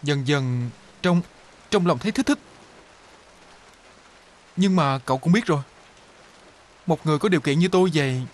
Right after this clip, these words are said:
không dám tùy tiện thích một cô gái nào đó.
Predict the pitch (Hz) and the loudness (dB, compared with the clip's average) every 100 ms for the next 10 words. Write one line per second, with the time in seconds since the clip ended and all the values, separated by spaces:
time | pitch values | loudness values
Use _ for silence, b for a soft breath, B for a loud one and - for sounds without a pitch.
0 | - - - - - - 190 202 226 160 | -20 -20 -20 -20 -20 -2 0 2 0 0
1 | 143 135 202 165 175 170 208 226 135 139 | 0 -2 -2 0 0 0 0 0 0 0
2 | 202 | -2